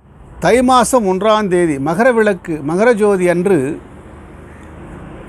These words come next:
கார்த்திகை மாசம் ஒன்றாம் தேதியிலிருந்து, மாலையிடும் நாளிலிருந்து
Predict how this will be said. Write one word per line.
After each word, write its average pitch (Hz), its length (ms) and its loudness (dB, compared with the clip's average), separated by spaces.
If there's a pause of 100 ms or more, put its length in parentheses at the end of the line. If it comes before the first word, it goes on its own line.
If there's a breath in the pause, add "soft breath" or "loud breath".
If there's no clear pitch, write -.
(1300)
கார்த்திகை 220 440 0
மாசம் 196 320 0
ஒன்றாம் 180 360 0
தேதியிலிருந்து, 156 680 -2 (420)
மாலையிடும் 180 480 2
நாளிலிருந்து 156 840 0